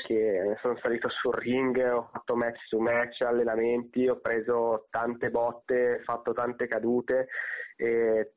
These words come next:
tutto questo dopo un po' si accumula e dopo un crociato operato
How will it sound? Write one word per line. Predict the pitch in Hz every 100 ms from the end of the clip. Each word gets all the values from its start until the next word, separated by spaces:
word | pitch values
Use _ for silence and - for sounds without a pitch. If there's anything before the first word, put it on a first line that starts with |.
| _
tutto | 143 -
questo | 135 131 123 - 135 135 135 127 120 117
dopo | 113 127
un | 123
po' | 127 127
si | -
accumula | 131 - 131 120 123 131 139 - _
e | 117 -
dopo | 117 113 131 127 131 -
un | 120
crociato | 120 123 127 123
operato | 127 127 123 104 92 90